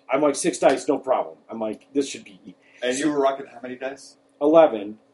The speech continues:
Speaker 1: but I had,
Speaker 2: Jesus.
Speaker 1: so I had, uh, I had a veteran squad and a regular squad for every unit he had. So I put, I parked,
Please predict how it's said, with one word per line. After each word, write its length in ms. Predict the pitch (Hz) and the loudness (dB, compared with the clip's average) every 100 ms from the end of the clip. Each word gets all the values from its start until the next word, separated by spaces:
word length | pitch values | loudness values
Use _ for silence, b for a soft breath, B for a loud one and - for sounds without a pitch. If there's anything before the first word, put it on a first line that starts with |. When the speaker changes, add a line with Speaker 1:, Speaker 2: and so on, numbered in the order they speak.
| - | 2
Speaker 1:
but 120 | 160 | 6
I 80 | 160 | 6
had, 240 | 170 165 - | 4 0 -2
Speaker 2:
Jesus. 180 | - - | -10 2
Speaker 1:
so 140 | 165 | 4
I 80 | 165 | 6
had, 300 | 185 156 - 139 | 4 2 0 -2
uh, 300 | 135 131 - _ _ - | 0 0 0 _ _ -10
I 120 | 135 | -4
had 200 | 160 160 | 2 4
a 80 | 135 | 2
veteran 380 | 127 139 165 190 | 2 2 2 -2
squad 380 | - 156 151 147 | -2 2 2 2
and 80 | 131 | -2
a 60 | 143 | 0
regular 380 | 131 131 135 127 | 2 0 -2 -4
squad 320 | - 104 - | -6 -6 -6
for 160 | - - | -14 -8
every 280 | 139 135 | -6 -2
unit 260 | 143 131 123 | -2 -2 -6
he 160 | 123 117 | -12 -8
had. 240 | 95 92 | -8 -4
So 80 | 117 | -6
I 20 | |
put, 340 | - 147 139 - | 0 -2 -2 -8
I 80 | 139 | -8
parked, 580 | - - 143 - - | -6 -2 -2 -2 -18